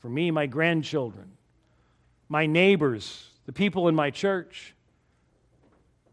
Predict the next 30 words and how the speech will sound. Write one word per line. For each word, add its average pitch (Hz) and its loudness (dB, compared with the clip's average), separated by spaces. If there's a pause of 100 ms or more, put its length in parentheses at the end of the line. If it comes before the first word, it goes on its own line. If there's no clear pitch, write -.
(760)
And 123 -4
then 180 6
when 160 4
I 165 4
speak - -6 (260)
to 160 -2
the 135 0
magistrate 139 -2
about 131 2
obedience 127 -2
to 131 -10
Christ, 127 -4
I 135 -2
can 120 -6
do 151 -2
so 110 -8 (580)
with 117 -10
a 110 -10
clear 131 -8
conscience - -18 (2000)
and 131 -6
trust - 2
the 127 -12
Spirit 135 -4
of 107 -10
God 104 -12 (1500)
will 120 -8
bless 113 -6
my 101 -16
words. 95 -20